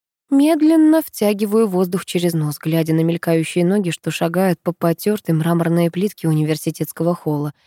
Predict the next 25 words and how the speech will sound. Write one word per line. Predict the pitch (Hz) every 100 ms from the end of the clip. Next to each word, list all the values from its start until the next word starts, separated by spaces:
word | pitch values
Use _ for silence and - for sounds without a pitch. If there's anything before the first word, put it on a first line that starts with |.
| _ _
и | 311 262
изо | 202
всех | 190 - -
сил | - 196
стараюсь | 175 - 165 170 - _ -
сдержать | 202 185 185 180 208 -
едкую | 156 - 156
усмешку. | - 151 - - 160 _ _ _ _ -
У | 330
девчонок | 302 - 330 311 285
фиговый | - 185 175 165 233 370 359 359
информатор, | - 214 - 180 170 160 165 156 - -
и |
я | 165 175
даже | 175 185 202
боюсь | 175 165 190 247
представить, | - 180 - - 156 160 190 233
какие | - 170 - 156
еще | 151 - 151
слухи | - 175 -
будут | 156 143 139
ходить | - 165 165 -
через | - 160 -
пару | 165 160
дней | 160 180 240 269